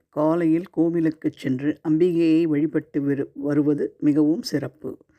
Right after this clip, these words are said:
காலையில் கோவிலுக்கு போக முடியாதவர்கள் மாலையில் திருவிளக்கு பூஜை செய்துவிட்டு அதற்கு பிறகு கோவிலுக்கு சென்று அம்மனை தரிசிக்கலாம். திருவிளக்கில் லட்சுமி, சரஸ்வதி, மகாலட்சுமி, சிவன், பிரம்மா, விஷ்ணு,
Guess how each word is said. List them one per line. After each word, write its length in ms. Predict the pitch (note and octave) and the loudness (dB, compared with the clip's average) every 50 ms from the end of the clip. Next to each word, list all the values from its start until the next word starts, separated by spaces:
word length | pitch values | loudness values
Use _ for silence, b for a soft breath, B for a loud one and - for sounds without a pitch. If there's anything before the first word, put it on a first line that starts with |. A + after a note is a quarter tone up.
| B B B B B B B B B _ | B B B B B B B B B _
காலையில் 500 | - E3 E3+ E3+ F3 F3+ F3 F3 G3 G#3 - | 0 0 2 2 2 0 0 0 -2 -4 -4
கோவிலுக்கு 580 | - E3+ E3 E3+ E3 F3 D#3 D#3 D#3 - - E3+ - | 0 2 2 4 4 4 2 2 0 -2 -10 -12 -6
போக 320 | - D3+ D#3 D3+ C#3+ D#3 | -2 0 0 2 2 2
முடியாதவர்கள் 880 | C#3+ C#3+ C3+ D3 C#3+ C#3 C#3+ C#3 C#3 D3 - D3 - B2 - - - - _ _ - | 0 0 -2 -2 -2 -2 -2 -4 -4 -4 -6 -8 -8 -10 -14 -16 -20 -20 _ _ -2
மாலையில் 540 | D#3+ D#3+ E3 E3+ F3 F3 D#3 D3 D3+ D#3 - - | 0 2 4 4 4 4 4 4 2 0 -2 -4
திருவிளக்கு 600 | - G3 F#3 F#3 F#3+ F3 F3 F3 E3+ - - G3 F#3 | -4 -2 0 2 2 2 2 0 0 -2 -6 -8 -8
பூஜை 380 | - _ E3+ E3+ D#3 E3 F3 E3 | -6 _ -4 -2 0 0 0 0
செய்துவிட்டு 680 | - - D3+ D3+ D#3 D3 D3 D3 D3 C#3 - _ - - - _ _ _ _ | 0 0 2 2 2 2 0 0 0 -2 -2 _ -8 -8 -8 _ _ _ _
அதற்கு 360 | D#3 D#3 - F#3 - - - G3+ | -6 -2 -2 -2 -2 -2 -6 -6
பிறகு 340 | - - F3 E3 D#3 D3+ F#3+ F#3+ | -2 0 0 2 2 2 0 -2
கோவிலுக்கு 560 | - - E3+ F3 E3 F3 D#3+ E3 - - - D#3 | 0 0 0 2 2 2 0 0 -2 -2 -6 -6
சென்று 340 | - - - - D3 - F3 F#3+ | -4 -2 -2 -2 0 0 0 0
அம்மனை 340 | F3 D#3 D#3 E3 D#3+ D#3 E3 | 0 0 2 2 2 2 2
தரிசிக்கலாம். 760 | E3+ E3 D3 C#3 C#3 - - - - - - C#3+ D3 D3 E3 - - _ _ B B B B B B B B B B - | 2 0 -2 -2 -4 -6 -6 -10 -12 -10 -8 -8 -8 -8 -10 -14 -20 _ _ B B B B B B B B B B 2
திருவிளக்கில் 680 | - E3+ E3 F3 D3 D3+ D3 D3 C#3+ - - D3 D#3+ G3 | 4 6 6 6 6 4 2 0 0 -2 -4 -4 -2 -2
லட்சுமி, 420 | F#3 E3 D3+ C#3 - - - D#3 D3+ D#3+ | -2 -2 -2 -4 -6 -2 0 2 2 2
சரஸ்வதி, 640 | F3+ - - D#3 D3+ D#3+ D#3 - - - D3 D3 D3+ - | 0 -2 -4 -2 -2 -2 -4 -4 -4 -2 0 0 0 0
மகாலட்சுமி, 800 | F#3 E3 C#3+ - - D#3+ D#3 D#3 D3+ D3 C#3 - - - - - - - _ _ _ _ _ _ _ _ _ _ | 0 -2 -2 0 0 2 2 4 2 0 -2 -6 -12 -12 -12 -12 -12 -14 _ _ _ _ _ _ _ _ _ _
சிவன், 500 | - C#3 D3 E3+ D#3+ D3+ D#3 D#3 D#3 E3 F#3+ F3+ | -12 -4 2 4 4 6 6 4 4 2 0 -4
பிரம்மா, 420 | D3+ C#3 D3 D3 D#3 D#3+ D#3+ D#3 D3+ D#3+ F3+ F#3+ | -4 -2 0 0 0 2 2 2 0 0 -2 -4
விஷ்ணு, 420 | F3 D#3 - - - - D3 C3+ | -6 -6 -6 -6 -4 -4 -4 -4